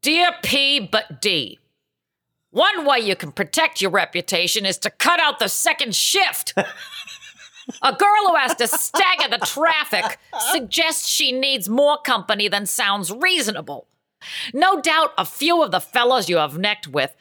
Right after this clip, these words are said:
have been performing as publicity agents. Try a new approach.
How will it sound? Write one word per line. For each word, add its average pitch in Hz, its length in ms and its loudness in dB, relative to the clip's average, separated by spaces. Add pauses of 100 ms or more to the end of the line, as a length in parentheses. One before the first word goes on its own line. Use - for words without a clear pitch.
(120)
have 180 160 0
been 180 180 0
performing 220 680 0
as 165 220 -2
publicity 170 840 -2
agents. - 640 -4 (380)
Try 330 260 2
a 370 60 2
new 381 180 4
approach. 311 640 0